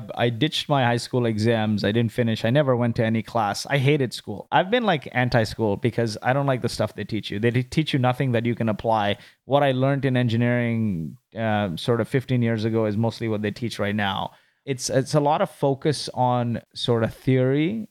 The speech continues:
and what you can memorize and regurgitate versus what you can do. I would love to have had a programming class where they asked us to build something, or I'd love to have a fi-,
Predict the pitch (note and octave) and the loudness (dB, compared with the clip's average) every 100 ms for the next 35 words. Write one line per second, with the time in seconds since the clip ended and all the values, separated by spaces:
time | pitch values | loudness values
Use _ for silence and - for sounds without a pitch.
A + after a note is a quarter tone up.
0 | _ A#2 A2+ G2+ B2+ B2+ A#2+ A2+ A2 A2+ | _ -4 0 2 2 2 0 2 2 2
1 | B2 B2+ C#3 B2+ A#2 A#2 A#2+ A#2+ A#2 B2+ | 0 0 0 0 -2 -2 0 0 -2 0
2 | C#3 D3+ _ _ - A2+ B2 - B2+ G#2+ | 0 0 _ _ -12 -4 -2 2 0 0
3 | - _ _ _ _ A#2 A2+ B2 C3 - | -10 _ _ _ _ -8 0 4 2 0
4 | C3 B2 - A2 G#2 A#2+ E3 C3+ B2 A#2 | -2 0 0 0 2 2 2 2 2 2
5 | B2 D#3 D3+ - A#2 A#2+ G2+ A#2 A2+ G#2+ | 2 2 0 -2 0 0 2 2 2 -2
6 | - B2 B2 A#2+ G#2+ A2 G#2+ - A2 G2+ | 0 0 2 0 -2 0 0 0 0 2
7 | G#2 G#2 - G#2+ A2 G2 B2 G#2 - F#2 | 2 0 -4 -4 -4 -2 -2 -2 -2 -4
8 | - D2 E2+ A2 A#2+ A2+ B2+ C3+ - A#2+ | -6 -10 -2 0 0 2 2 2 0 0
9 | A#2 A2 - A2+ | 0 -2 -4 -6